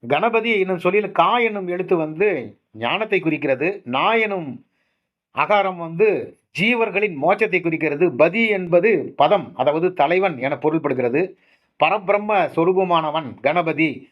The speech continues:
ஞானத்திற்கும் மோட்சத்திற்கும் அவனே தலைவன் அப்படின்னு சொல்லப்படுது. ஹேரம்ப அப்படின்னு சொல்லிட்டு ஒரு எழுத்து விநாயகருக்கு ஒரு பெயர் உண்டு. ஹி எனும் எழுத்து திக்கற்ற எளியோரை குறிக்கிறது.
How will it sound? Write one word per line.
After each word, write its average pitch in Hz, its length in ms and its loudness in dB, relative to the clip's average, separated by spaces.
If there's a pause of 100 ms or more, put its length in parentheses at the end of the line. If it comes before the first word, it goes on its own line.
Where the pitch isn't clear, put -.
(120)
ஞானத்திற்கும் 185 680 -2
மோட்சத்திற்கும் 190 840 0
அவனே 175 380 0
தலைவன் 156 500 -2
அப்படின்னு 135 260 -4
சொல்லப்படுது. 123 520 -2 (840)
ஹேரம்ப 233 640 2 (340)
அப்படின்னு 170 220 0
சொல்லிட்டு 165 600 0
ஒரு 135 160 -2
எழுத்து 151 340 -2
விநாயகருக்கு 139 520 0 (300)
ஒரு 113 200 -4
பெயர் 135 220 0
உண்டு. 117 240 -2 (600)
ஹி 262 280 2
எனும் 208 240 -2
எழுத்து 180 580 -2
திக்கற்ற 226 520 0
எளியோரை 190 520 0
குறிக்கிறது. 143 580 -2